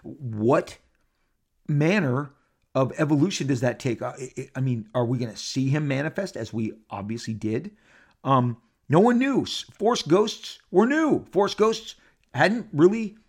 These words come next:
th-, there was no term called Force ghosts, okay? So, uh, a good many people are claiming that Alec Guinness will indeed appear in Obi-, Empire Strikes Back as Obi-Wan.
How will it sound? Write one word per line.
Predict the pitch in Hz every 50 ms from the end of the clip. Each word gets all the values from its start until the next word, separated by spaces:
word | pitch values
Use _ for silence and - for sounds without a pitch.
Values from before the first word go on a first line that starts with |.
| _ _ -
th-, | 123 139 143
there | 165 214
was | 226 247 247
no | 202 220 -
term | - - 170 165 - -
called | - 139 135 110
Force | - - 127 120 -
ghosts, | - 131 101 - - - -
okay? | 139 127 - 143 151 165
So, | 156 - 147 139 131 113 - _ _ _ _ _ _ _ _ _ _ _ _ _ _ _ _ _ _ - - - _ _ _ _ _ _ _ _ _ - -
uh, | 131 135 135 131 127 120 117 - _
a | - 127
good | 113 107 151 208 202
many | 214 214 208 208
people | 196 - - 196 - - 143
are | 139 139 135
claiming | - - - 170 175 156 135 127 120
that | 120 117
Alec | 120 127 143 151 139 131 113
Guinness | 123 135 120 117 113 -
will | 113 120 131 139 147
indeed | 151 147 131 113 110 117 123 113
appear | - - - - 131 110
in | 101 98
Obi-, | 98 101 92 98 -
Empire | - 113 110 107 110 107 107 101 98
Strikes | 101 - - 101 95 -
Back | - - 104 98 101 - -
as | 104 104 95
Obi-Wan. | 92 104 104 98 104 98 101 101 95 87 -